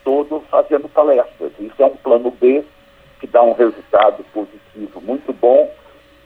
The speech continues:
que me dá a chance de mostrar a experiência desses quarenta e seis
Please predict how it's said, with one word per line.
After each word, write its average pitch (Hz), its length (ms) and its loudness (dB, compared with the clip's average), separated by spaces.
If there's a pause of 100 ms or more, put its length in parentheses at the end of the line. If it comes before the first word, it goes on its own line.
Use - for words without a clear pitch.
(100)
que 120 80 -10
me 110 480 -6
dá 113 220 2
a 107 60 -2
chance 123 680 -4 (460)
de 117 100 -12
mostrar 107 640 0
a 92 80 0
experiência 104 920 -8
desses 101 440 -12 (160)
quarenta 107 380 -2
e 90 60 -8 (100)
seis 92 200 -6